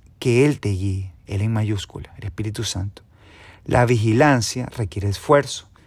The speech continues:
pero solo hasta que aprendas que el esfuerzo en sí es innecesario. Has realizado enormes esfuerzos por conservar lo que inventaste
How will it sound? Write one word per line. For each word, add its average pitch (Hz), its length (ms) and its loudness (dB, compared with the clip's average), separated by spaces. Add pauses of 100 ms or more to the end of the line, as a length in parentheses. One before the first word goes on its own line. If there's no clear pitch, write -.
(320)
pero 113 220 2
solo 131 440 2
hasta 110 240 -4
que 107 100 -4
aprendas 120 520 0
que - 120 -8
el 110 60 -2
esfuerzo 139 600 0
en 147 100 -2
sí 127 340 -6
es - 180 -12
innecesario. 101 720 -4 (920)
Has 123 180 0
realizado 127 520 4
enormes 156 580 2
esfuerzos - 720 -4 (100)
por 113 220 -2
conservar 113 840 0 (500)
lo 123 200 2
que 127 100 -2
inventaste 120 960 0